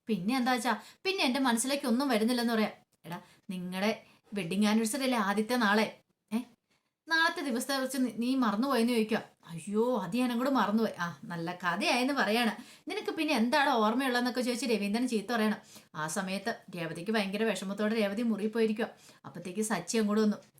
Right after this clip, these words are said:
സച്ചി വന്നിട്ട്, "അയ്യോ, സോറി കേട്ടോ രേവതി, ഞാൻ മറന്നുപോയെന്ന് പറയാം." "ഹും, അല്ലേലും എനിക്കറിയാൻ മറന്നുപോകുന്നു. കൃത്യമായിട്ട് ഓർത്തിരുന്നല്ലോ സുധി അമ്പത് ലക്ഷം കൊണ്ട് പോയതാന്ന്. അത് മാത്രം ഓർമ്മയുണ്ടായിരുന്നുള്ളല്ലേ? അല്ലാതെ നമ്മുടെ കല്യാണം അന്നത്തെ ദിവസം കഴിഞ്ഞ കാര്യം മറന്നുപോയല്ലേ?" എന്ന് ചോദിക്കുക.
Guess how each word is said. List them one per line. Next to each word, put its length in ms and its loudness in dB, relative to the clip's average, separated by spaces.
സച്ചി 280 -12
വന്നിട്ട്, 220 -6
"അയ്യോ, 500 -8
സോറി 400 -4
കേട്ടോ 200 2
രേവതി, 380 2
ഞാൻ 200 2
മറന്നുപോയെന്ന് 600 2
പറയാം." 200 2
"ഹും, 200 0
അല്ലേലും 320 0
എനിക്കറിയാൻ 400 0
മറന്നുപോകുന്നു. 840 0
കൃത്യമായിട്ട് 520 0
ഓർത്തിരുന്നല്ലോ 640 2
സുധി 240 -2
അമ്പത് 340 2
ലക്ഷം 200 -2
കൊണ്ട് 160 2
പോയതാന്ന്. 420 4
അത് 160 -2
മാത്രം 500 2
ഓർമ്മയുണ്ടായിരുന്നുള്ളല്ലേ? 920 2
അല്ലാതെ 500 -4
നമ്മുടെ 280 -4
കല്യാണം 380 2
അന്നത്തെ 280 -2
ദിവസം 260 -2
കഴിഞ്ഞ 280 2
കാര്യം 240 0
മറന്നുപോയല്ലേ?" 640 2
എന്ന് 120 4
ചോദിക്കുക. 320 -2